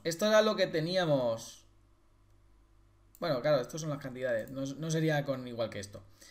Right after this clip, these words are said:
Eh, vamos a po-, vamos a calcularlo, sería cinco por cinco, veinticinco, diez por diez, no, diez por, sí, diez por diez sería cantidad por cantidad, cien,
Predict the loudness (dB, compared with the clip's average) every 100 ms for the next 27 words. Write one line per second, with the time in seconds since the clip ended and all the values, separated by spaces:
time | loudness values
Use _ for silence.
0 | -20 -20 -4 4 8 8 8 8 8 6
1 | 4 4 4 4 6 4 6 2 0 -2
2 | -2 0 4 2 2 -2 0 0 0 -2
3 | -2 0 2 2 0 -6 -20 -20 -20 -16
4 | -6 0 2 2 0 0 0 4 4 4
5 | -6 -20 _ -20 -20 -20 -20 _ _ 4
6 | 4 6 10 10 10 4 2 0 -6 -18
7 | -20 _ _ -20 -20 -6 -2 2 2 2
8 | 4 6 6 6 6 6 4 4 2 -4
9 | -12 -20 -20 _ _ _ -20 -20 _ _
10 | _ _ -6 -2 0 0 2 4 6 4
11 | 2 -2 -10 -4 0 0 0 -2 0 0
12 | 2 2 2 0 2 2 0 -6 -18 -4
13 | 2 4 4 0 -10